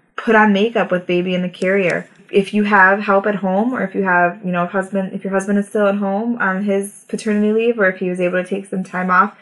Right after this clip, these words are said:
check out our other podcast of how to pamper yourself when you're pregnant. A ton of those apply while you are on maternity leave as well. Take your time and take care of yourself.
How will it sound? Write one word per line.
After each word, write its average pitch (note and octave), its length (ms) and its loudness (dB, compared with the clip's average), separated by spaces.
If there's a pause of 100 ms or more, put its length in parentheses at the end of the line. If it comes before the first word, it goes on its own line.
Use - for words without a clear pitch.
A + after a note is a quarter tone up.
(240)
check G#3+ 220 0
out G3+ 160 4
our G#3 140 4
other G#3+ 200 2
podcast F#3+ 720 0
of F3+ 160 -10
how G3+ 160 0
to F#3+ 60 2
pamper B3+ 320 -4
yourself G3+ 380 0
when F3+ 100 -4
you're F3 80 -4
pregnant. F#3+ 360 -2
A - 460 -20
ton A#4 520 2
of G#4 60 2
those G#4+ 280 6
apply F#4+ 380 2
while B3+ 260 4
you B3+ 260 2
are A#3 360 4
on A3+ 80 0
maternity A3+ 380 -2
leave G3+ 200 2
as F#3+ 140 -4
well. F#3+ 320 2 (360)
Take A#3+ 220 2
your B3+ 100 0
time B3+ 280 2
and A3 100 0
take G#3 160 0
care A3+ 180 2
of A3 60 -2
yourself. F3+ 440 2